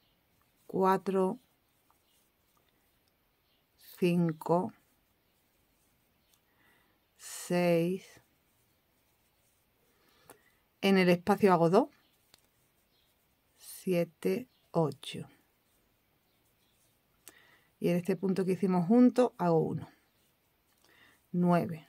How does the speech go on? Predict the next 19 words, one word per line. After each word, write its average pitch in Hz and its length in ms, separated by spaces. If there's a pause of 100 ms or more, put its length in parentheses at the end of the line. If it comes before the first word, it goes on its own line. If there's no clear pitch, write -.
(140)
En 175 100
el 170 120
espacio 175 440
hago 170 180
dos, 254 220 (1600)
diez, 196 400 (2000)
once. 175 680 (1700)
En 202 220
el 160 120
punto 208 380
hago 170 200
uno, - 340 (320)
doce. - 600 (1200)
En 175 140
el 165 100
espacio 170 400
hago 175 180
dos, 247 220 (1500)
trece, 208 720